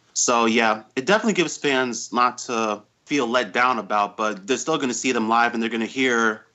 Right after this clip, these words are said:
their favorite album played from front to back, like how Slipknot had, um, Iowa played at Knotfest just, uh, I think a day or so ago.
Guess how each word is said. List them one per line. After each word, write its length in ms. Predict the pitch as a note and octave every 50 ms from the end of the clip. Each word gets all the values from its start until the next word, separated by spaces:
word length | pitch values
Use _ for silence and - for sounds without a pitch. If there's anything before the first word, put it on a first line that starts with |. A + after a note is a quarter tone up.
| _ -
their 260 | A#2 A#2 A2 G#2+ G#2+
favorite 380 | G#2 - C3 A#2 G#2 G#2 - -
album 560 | A2 A#2+ A2+ A2 G#2+ G2+ G2+ G2+ G2+ G2 - -
played 260 | - C3 A2+ A2+ A2+
from 160 | - - A#2
front 300 | G2+ - - A#2+ A2 F#2+
to 80 | - F#2
back, 360 | F2+ A2+ A#2 A2 G2+ - -
like 200 | G#2 G#2+ G#2+ G#2
how 380 | - A#2+ A2+ A2+ A2 A2 A2+ - _ _ _ _ -
Slipknot 520 | - - C3 D3 D#3+ - A#2+ A2+ A2 G2+
had, 380 | A2 A2+ A2 A2 G#2+ G#2+ G2+ - _ _ _ _ _ -
um, 220 | G#2 G#2 G#2 G2+ -
Iowa 340 | G#2 A#2+ C3 C3 B2 A2+ G#2+
played 300 | - - A#2 A2+ A2 G#2+
at 140 | G#2 G#2 G2+
Knotfest 500 | A2 A2 G#2+ G#2+ - A#2+ A2+ G#2+ - -
just, 320 | - A2 - - - -
uh, 220 | A2+ A2 A2 G#2+ F#2+
I 40 | -
think 180 | - C3 A#2
a 20 | A2
day 160 | F#2+ A2 A#2+
or 80 | C3 G#2+
so 200 | - - G2+ G2
ago. 320 | F#2 F#2 F#2+ F#2+ F#2+ F#2+